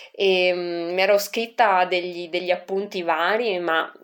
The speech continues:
proprio veramente random, e mi rendo conto di, eh, del fatto,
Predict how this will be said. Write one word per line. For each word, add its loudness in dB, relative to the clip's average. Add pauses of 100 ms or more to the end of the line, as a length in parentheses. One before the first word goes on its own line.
proprio -4
veramente 0
random, 0
e 0
mi 0
rendo 0
conto 0
di, -6
eh, 0
del -2
fatto, 0